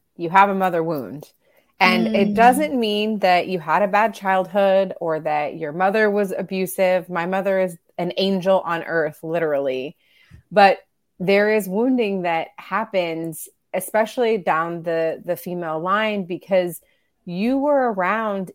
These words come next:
Speaker 1: in your grandmother's womb. So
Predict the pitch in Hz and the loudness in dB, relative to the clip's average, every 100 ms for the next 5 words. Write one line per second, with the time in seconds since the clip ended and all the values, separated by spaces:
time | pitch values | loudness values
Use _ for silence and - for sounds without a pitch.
0 | - 208 233 233 202 196 190 196 180 175 | -6 0 0 0 -2 0 0 0 -4 -4
1 | 160 175 196 147 90 165 180 311 - 202 | -6 -4 -4 -4 -10 -14 -18 _ -4 2
2 | 185 165 160 | 4 4 2